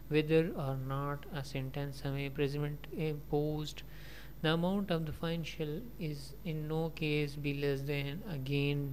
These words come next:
derived by the accused or any relative associate which may be set off against the forfeited," uh, ए नंबर है, "forfeited or frozen assets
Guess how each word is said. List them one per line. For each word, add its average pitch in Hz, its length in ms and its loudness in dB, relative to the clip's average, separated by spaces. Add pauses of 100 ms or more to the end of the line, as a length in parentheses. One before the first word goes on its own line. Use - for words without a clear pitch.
(220)
derived 139 500 2
by 135 100 0 (200)
the 156 80 -4 (100)
accused 147 580 0
or 170 140 -4 (240)
any 147 240 -2
relative 143 480 -4 (160)
associate 143 720 -2 (500)
which 156 220 4
may 151 160 4
be 135 100 0
set 147 260 0
off - 200 -6
against 135 680 -4
the 160 140 0 (1040)
forfeited," 170 840 0 (220)
uh, 139 420 -2 (460)
ए 160 220 2
नंबर 143 280 -2
है, 165 320 -4 (120)
"forfeited 165 600 0 (120)
or 143 200 2 (160)
frozen 151 420 0 (140)
assets 139 400 -6